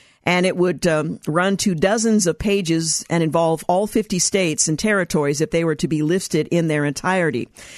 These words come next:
Well, the extent of these changes and the numbers of women affected are impressive. In nineteen sixty-five, Congress enacted the Medicaid and Medicare programs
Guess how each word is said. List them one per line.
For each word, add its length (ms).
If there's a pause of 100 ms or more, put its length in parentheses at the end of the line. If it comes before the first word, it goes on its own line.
(140)
Well, 100
the 100
extent 500
of 180
these 240
changes 640
and 140
the 60
numbers 420
of 140
women 240
affected 520 (220)
are 160
impressive. 640
In 120
nineteen 320
sixty-five, 800
Congress 420
enacted 360
the 60
Medicaid 640
and 160
Medicare 420
programs 560